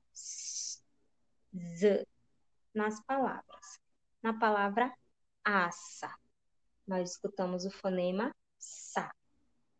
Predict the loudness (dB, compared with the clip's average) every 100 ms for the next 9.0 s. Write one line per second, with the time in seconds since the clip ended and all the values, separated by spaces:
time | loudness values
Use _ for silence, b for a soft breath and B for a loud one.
0 | -4 -2 0 2 2 0 -2 -4 -4 -8
1 | -6 -2 -2 -2 -2 2 2 0 _ _
2 | -6 0 0 -2 -10 -10 -2 0 0 -4
3 | -6 -4 -2 0 0 -2 -4 -6 -2 0
4 | -2 _ _ _ _ _ _ _ _ _
5 | -4 0 2 4 2 0 -2 2 2 2
6 | 0 0 0 -2 -6 _ _ _ -20 -6
7 | -2 0 -2 -8 -4 -2 -2 -4 -8 -4
8 | 0 2 2 0 0 2 4 4 2